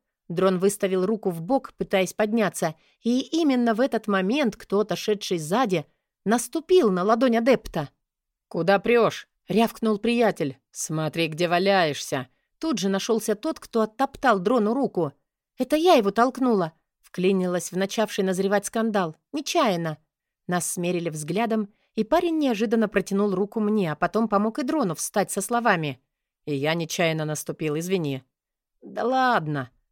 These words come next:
прошипел сквозь стиснутые зубы приятель. "Пальцы целы?" — между тем спросил адепт. При этом мы стояли в проходе,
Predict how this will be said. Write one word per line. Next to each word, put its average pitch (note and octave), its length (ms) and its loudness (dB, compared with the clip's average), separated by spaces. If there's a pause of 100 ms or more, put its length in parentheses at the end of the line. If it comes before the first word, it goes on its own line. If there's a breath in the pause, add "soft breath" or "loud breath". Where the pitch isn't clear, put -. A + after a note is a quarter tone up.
прошипел E3+ 460 -2
сквозь F3+ 280 -4
стиснутые F#3 580 -2
зубы E3+ 300 -4
приятель. D#3+ 640 -4 (500)
"Пальцы D#3+ 360 -2
целы?" — E3 460 -2 (300)
между F#3 280 0
тем C4+ 200 0
спросил A3+ 440 -2
адепт. G3+ 480 -4 (360)
При E3 140 -2
этом F#3+ 300 0
мы E3+ 80 -4
стояли F3+ 400 0
в - 100 -14
проходе, F3+ 560 -2